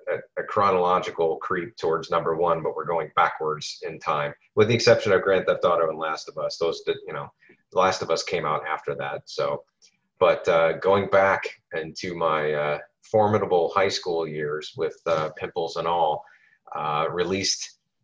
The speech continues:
for the Super Nintendo system in nineteen ninety-one, right before Christmas, was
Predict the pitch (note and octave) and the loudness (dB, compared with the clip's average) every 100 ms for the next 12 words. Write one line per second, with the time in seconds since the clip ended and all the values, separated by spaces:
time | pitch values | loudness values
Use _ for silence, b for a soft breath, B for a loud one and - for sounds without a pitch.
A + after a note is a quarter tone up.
0 | - - - - - A#2 B2 A2 G2 - | -20 -6 -4 -2 -2 0 2 2 0 2
1 | A2+ G#2 F#2+ - F2+ F#2 F2 F2 F2+ F#2 | 2 4 2 -2 -2 -2 -4 -2 -2 -2
2 | - F#2 F2+ F#2 F2 E2+ F#2 F2 E2 D#2+ | -6 -4 -2 -2 -2 0 0 0 -2 0
3 | F#2 - - G2 F2+ - F#2+ - E2+ D#2 | 0 -2 -4 0 0 0 -2 -2 -4 -8
4 | - E2 | -6 -8